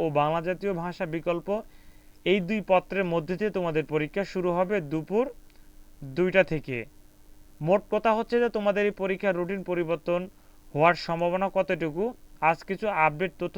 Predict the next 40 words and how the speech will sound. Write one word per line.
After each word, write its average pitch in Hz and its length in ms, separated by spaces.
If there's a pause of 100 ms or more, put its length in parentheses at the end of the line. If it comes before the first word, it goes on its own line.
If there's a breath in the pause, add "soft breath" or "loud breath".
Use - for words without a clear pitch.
(120)
জানতে 165 280
পেরেছি, 165 340
তা 190 60 (100)
তোমাদেরকে 151 380 (100)
অবশ্যই 185 360 (520 soft breath)
শেয়ার 175 200 (100)
করব। 202 200 (200)
তাই 165 180
তোমরা 160 160 (100)
অবশ্যই, 175 320
অবশ্যই 202 360
চ্যানেলটি 165 360
সাবস্ক্রাইব 165 380
করে 180 200
সাথে 180 240
থাকবে 196 260
আর 180 140
ভিডিওটি 156 340
শেয়ার 147 260
করে 185 140 (640 soft breath)
সবাইকে 160 340 (100)
দেখার 147 260
সুযোগ 185 260
করে 143 200
দিবে। 123 200 (800 soft breath)
তো 180 60 (140)
আমরা 208 180 (120)
ভাবছিলাম 220 400
যে 233 140
তোমাদের 208 260 (100)
এই 196 140
পরীক্ষার 185 360
রুটিন 185 300
পরিবর্তন 170 480
হওয়ার 165 200
সম্ভাবনা 160 400 (240)
জিরো 214 260
পার্সেন্ট 175 360
ছিল, 147 140 (260)
কিন্তু 196 220